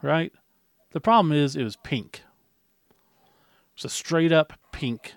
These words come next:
Nintendo jacket. And I was like, um, "I am so thankful for this. Thank you so much." And afterwards, I talked to Dad. I'm like, "Do you, does he have a receipt?" He goes, "Yeah, I already got it." Okay, thank God.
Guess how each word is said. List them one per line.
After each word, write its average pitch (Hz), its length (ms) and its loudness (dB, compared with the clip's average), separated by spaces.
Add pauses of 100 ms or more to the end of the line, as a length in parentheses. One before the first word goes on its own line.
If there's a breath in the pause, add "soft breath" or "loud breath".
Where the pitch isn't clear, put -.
(100)
Nintendo 117 540 -2
jacket. - 500 -14 (920)
And 123 140 0
I 131 60 2
was - 220 -10
like, 135 240 -2 (100)
um, 131 300 -2 (180)
"I 156 440 -2 (180)
am 120 340 -6
so 214 280 -2
thankful 233 420 -4
for 233 200 -6
this. 233 280 -2
Thank - 320 -4
you 156 100 -4
so 202 260 -4
much." 220 440 -2 (720 soft breath)
And 123 100 -4
afterwards, 156 540 0
I 135 60 0
talked 143 240 2
to 127 60 -12
Dad. 131 260 2
I'm 117 80 -4
like, 104 140 -6 (140)
"Do 110 80 -16
you, 110 60 -16 (320)
does 127 140 -10
he 208 100 -2
have 214 120 -2
a 208 40 2
receipt?" 160 480 -2
He 147 80 -4
goes, 127 180 2
"Yeah, 117 140 -2
I 104 80 -4
already 101 160 -10
got 95 200 -12
it." 82 100 -18 (640 soft breath)
Okay, 117 220 -4
thank 101 200 -10
God. 87 240 -8